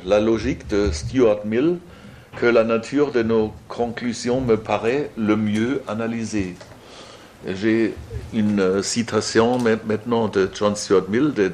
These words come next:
de sa logique de mille huit cent quarante-trois, <clears throat> qui est, je crois, vraiment, euh, très, euh, centrale pour cette, euh, pensée-là.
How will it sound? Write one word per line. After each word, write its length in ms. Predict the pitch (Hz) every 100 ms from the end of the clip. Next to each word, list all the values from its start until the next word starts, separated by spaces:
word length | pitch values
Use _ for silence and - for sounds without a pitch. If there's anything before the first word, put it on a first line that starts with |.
| -
de 120 | 95
sa 180 | - 101
logique 500 | 95 95 113 143 -
de 120 | 98
mille 300 | 95 101 101
huit 120 | 95
cent 300 | 90 92 87 - - - -
quarante-trois, 920 | - 98 92 92 85 82 - 101 147 - - - - - - - -
<clears throat> 60 | - 277 220 127
qui 200 | - 110
est, 160 | 101 92 - - - - - -
je 140 | - 104
crois, 520 | - 107 107 101 62 53
vraiment, 600 | 80 90 104 113 104 98 - - 110
euh, 260 | 104 95 92 92 90 - - - - - - - - - 98 -
très, 340 | - 104 101
euh, 300 | 95 90 90
centrale 760 | 87 - 90 - 92 107 160 160 -
pour 340 | 131 110 107
cette, 440 | 107 - 110 - -
euh, 180 | 104 104
pensée-là. 760 | - 113 95 - 117 131 147